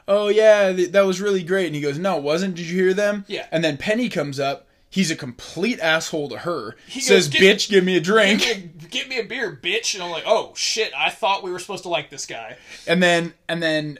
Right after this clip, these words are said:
Speaker 1: Nomi's, like, confused. She's like, "Did you fuck her?" He's like, "I got a pussy problem."
Speaker 2: Yeah, always will. <laughs>
Speaker 1: Like,
Speaker 2: Always.
Speaker 1: I, you wrote the, and, and again,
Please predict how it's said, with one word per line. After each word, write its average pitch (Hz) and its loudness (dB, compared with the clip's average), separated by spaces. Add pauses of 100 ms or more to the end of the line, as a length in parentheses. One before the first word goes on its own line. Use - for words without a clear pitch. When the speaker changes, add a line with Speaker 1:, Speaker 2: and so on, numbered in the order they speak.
Speaker 1:
Nomi's, 165 -2
like, 143 -4
confused. 180 -8
She's - -12
like, 143 -8
"Did 127 -16
you 123 -10
fuck 147 -4
her?" 180 -4
He's 165 -6
like, 139 0
"I 147 0
got 151 2
a - -6
pussy 156 -4
problem." 98 -8 (120)
Speaker 2:
Yeah, 180 -8 (160)
always 143 -10
will. 143 -16
<laughs> - -14
Speaker 1:
Like, 180 8
Speaker 2:
Always. 202 2
Speaker 1:
I, - -8 (300)
you 196 0
wrote 190 6
the, - -2
and, 175 -2
and 180 -2 (100)
again, 180 0